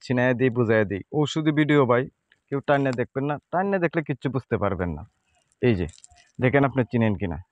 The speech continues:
গাছটা, এইটার নাম হলো শিয়ালমুট্রি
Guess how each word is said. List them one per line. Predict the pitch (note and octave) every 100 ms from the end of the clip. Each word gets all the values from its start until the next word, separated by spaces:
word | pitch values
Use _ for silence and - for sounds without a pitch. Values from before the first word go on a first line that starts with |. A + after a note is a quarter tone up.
| -
গাছটা, | E2+ - - - _ _ _ _ _ _ _ _ _ _ _ _ _ -
এইটার | D3 D#3 D#3 D#3+
নাম | D3
হলো | C#3 D3+ -
শিয়ালমুট্রি | F#3 E3+ E3+ D#3 -